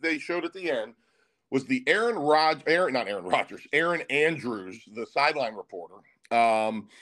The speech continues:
interviewing Richard Sherman after that big playoff win, I believe it was against San Francisco about ten years ago now. Do you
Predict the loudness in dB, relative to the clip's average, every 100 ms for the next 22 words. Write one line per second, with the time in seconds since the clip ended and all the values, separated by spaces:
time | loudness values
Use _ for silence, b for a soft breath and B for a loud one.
0 | B B B _ _ _ _ 0 0 2
1 | 2 2 2 0 -4 0 2 4 2 0
2 | 0 0 2 0 0 -4 -2 2 4 4
3 | 2 0 2 0 0 0 2 0 -2 -4
4 | 0 -2 -2 -6 -4 -4 -2 -2 -2 -2
5 | -2 -2 -2 -6 -10 -20 -20 _ -12 -12